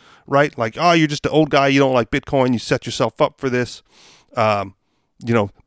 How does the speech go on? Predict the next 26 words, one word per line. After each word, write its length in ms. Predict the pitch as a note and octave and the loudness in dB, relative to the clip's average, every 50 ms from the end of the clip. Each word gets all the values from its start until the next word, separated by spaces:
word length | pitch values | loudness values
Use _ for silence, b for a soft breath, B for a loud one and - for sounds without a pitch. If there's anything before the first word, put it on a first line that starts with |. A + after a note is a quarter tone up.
| A2+ | 0
Bitcoin 520 | - - - - - - F3+ E3+ D#3+ C#3+ C3+ | 0 0 0 0 -4 -4 -2 -2 -2 -2 -2
wallets 360 | D#3 D#3 D#3 D3+ C#3+ - - | 0 0 0 0 -2 -6 -6
don't 300 | - - D3 D3+ D3 A#2+ | 0 0 0 0 -2 -4
just 300 | - D3+ B2 - - - b b b b b b | -4 -4 -2 -4 -6 -10 b b b b b b
lose 520 | C3+ C3 C#3+ F#3 F#3+ F3 D3 C#3+ C3 B2+ | -6 -2 0 2 2 2 2 2 0 -2
the, 200 | A#2+ C3 C3 - _ | -6 -8 -10 -10 _
lose 420 | - D3 D3 D3+ D#3+ F3+ F3 D#3 C3 | -10 -6 -2 2 2 4 2 2 0
the 100 | - - | -4 -6
password. 720 | - - - E3 D3 - - D3 D3+ D3 C#3+ C#3 C3+ C3 | -6 -2 -2 -2 -2 -4 -4 -2 0 0 0 -2 -4 -4
You 80 | C3 B2 | -2 0
know, 120 | A#2 A2 | 0 0
people 400 | - - - - G3+ E3+ E3+ E3 | -2 -4 -4 -4 -2 -2 -2 -4
forget 340 | - - D#3 D#3 D3+ - - | -4 -4 -6 -6 -6 -6 -4
passwords. 540 | - D#3+ D3+ - - D3+ D#3 D3+ C#3 A#2+ - | -4 -2 -2 -2 -2 -2 0 0 -2 -2 -6
The 120 | C#3+ C3 | -6 -4
app 240 | D3 D3 C#3+ - - b b b b b b | -4 -4 -4 -4 -10 b b b b b b
can't 320 | - - E3+ E3 C#3 - C#3 | -8 -4 -4 -4 -6 -6 -8
lose 460 | A#2+ A2+ B2 C#3 D#3 D#3+ D#3 D#3 C3 | -4 0 0 2 2 2 0 -2 -2
a 60 | C3 | -4
password, 520 | - - - D3+ C#3+ - - C#3+ C#3+ C#3+ - b b b b | -4 -4 -4 -4 -4 -4 -2 0 0 -2 -2 b b b b
or 140 | b A#2 A2+ | b -2 -2
a 60 | G#2+ | -2
pass-, 260 | - - D3+ D#3 C#3 | 0 -2 -2 -2 -2
or, 240 | - C#3+ C3+ A#2+ A#2+ | -2 0 0 0 0
or 180 | A2+ B2 A#2 A2 | 0 0 -2 -2
the 140 | G#2 A2 | -2 -4